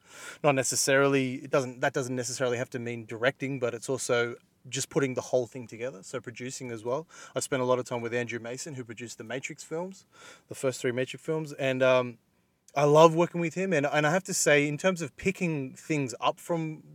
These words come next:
these guys, Ridley Scott, George Miller, look, I, I guess it varies from person to person, but, uh, first of all, uh, what I pick up, you know, from each one of them, but I guess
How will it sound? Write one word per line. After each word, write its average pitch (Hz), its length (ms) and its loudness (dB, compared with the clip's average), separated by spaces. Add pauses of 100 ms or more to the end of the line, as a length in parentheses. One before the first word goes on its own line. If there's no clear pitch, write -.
(140)
these 151 240 -2
guys, 160 220 2
Ridley 143 240 -2
Scott, 143 360 0 (520)
George 151 280 8
Miller, 147 360 6 (880)
look, 170 220 8
I, 175 160 12
I 165 60 10
guess 185 220 6
it 190 80 -2
varies 156 380 6
from 135 160 -6
person 139 380 0
to 113 80 -6
person, 131 420 -2
but, 123 160 4
uh, 127 100 4 (140)
first 151 320 -2
of 120 100 -6
all, 127 140 0 (220)
uh, 131 260 4
what 135 340 0
I 127 120 2
pick - 320 -6
up, 127 160 2 (640)
you 139 180 -6
know, 123 120 -2
from 131 240 -6
each 143 220 -4
one 131 180 0
of 139 120 -4
them, 113 280 -8
but 127 240 4 (640)
I 151 100 6
guess 170 320 2